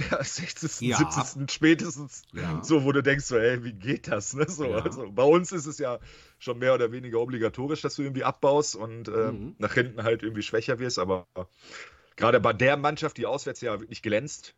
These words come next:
Speaker 1: wie Hertha, ähm, fand ich das schon ein bisschen irritierend. Ähm,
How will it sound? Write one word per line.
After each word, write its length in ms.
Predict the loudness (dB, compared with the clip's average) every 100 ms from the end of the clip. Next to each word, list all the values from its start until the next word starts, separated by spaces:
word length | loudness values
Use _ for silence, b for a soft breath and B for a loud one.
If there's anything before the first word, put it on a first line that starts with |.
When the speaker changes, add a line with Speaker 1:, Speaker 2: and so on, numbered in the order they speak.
| _
Speaker 1:
wie 140 | -8
Hertha, 460 | -4 -4 -4 -6 -6
ähm, 360 | -6 -6 -8 -12 -10
fand 120 | -4 -2
ich 40 |
das 140 | 0 0
schon 140 | 0
ein 40 |
bisschen 460 | -2 -2 -2 -2 -8 _ _ _ _ _
irritierend. 760 | 4 4 4 4 4 2 -10 -6
Ähm, 560 | -4 -2 -6 -10 -14